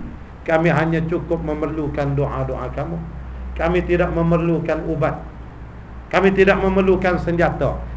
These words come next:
Kami hanya memerlukan ubat. Kerana kami tahu membuat senjata. Dan kami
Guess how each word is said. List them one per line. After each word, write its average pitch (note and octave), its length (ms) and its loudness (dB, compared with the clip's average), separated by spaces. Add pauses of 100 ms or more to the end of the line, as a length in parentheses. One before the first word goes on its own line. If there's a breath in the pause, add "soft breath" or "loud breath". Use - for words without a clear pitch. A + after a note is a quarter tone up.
(120)
Kami E3+ 240 2
hanya E3 240 2
memerlukan E3+ 720 2
ubat. C#3+ 280 0 (840)
Kerana E3 380 4
kami E3 340 2
tahu G#3 400 6
membuat F3+ 440 2
senjata. C#3 520 -2 (560)
Dan D3 280 2
kami D3 280 0